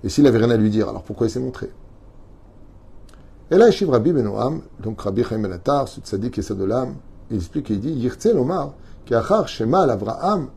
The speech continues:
אז נגלה בבשרו, ושמו קדושה, והוא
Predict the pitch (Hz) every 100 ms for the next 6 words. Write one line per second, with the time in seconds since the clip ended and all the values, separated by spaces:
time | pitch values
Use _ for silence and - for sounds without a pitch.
0 | - 254 302 170 147 117 143 117 98 113
1 | 143 214 - - - - - - - 101
2 | 92 - 196 214 180 165 104 85 202 -
3 | 135 131 104 95 151 185